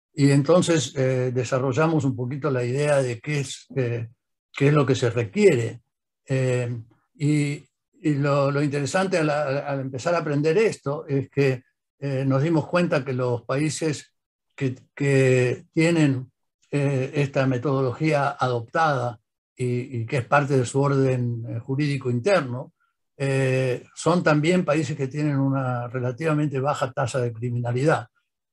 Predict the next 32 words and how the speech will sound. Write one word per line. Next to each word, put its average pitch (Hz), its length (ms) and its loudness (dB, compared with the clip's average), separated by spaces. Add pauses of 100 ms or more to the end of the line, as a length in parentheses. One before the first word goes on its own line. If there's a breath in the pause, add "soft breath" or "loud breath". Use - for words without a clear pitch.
Eh, 139 360 0
y 156 140 6
no 160 260 4
es 180 380 2
casualidad, 147 720 0 (520)
eh, 139 520 -4
porque 143 280 -6
son 156 200 0
países 156 360 0
que, 135 540 -2 (420)
que, 135 380 -2
en, 131 300 -2
en 135 60 2
los 127 120 -2
cuales 147 460 2
la, 120 600 -2 (300)
la 135 120 -2
confianza 139 460 0
cívica 147 580 0
en 156 120 0
las 131 140 -2
instituciones 131 760 0
es 123 80 0
muy 135 200 2
alta, 135 460 2 (380)
y, 139 160 0
y 139 300 0
entonces 135 400 0
la 127 140 0
tarea 151 420 2
de 131 100 -2
la, 123 180 -4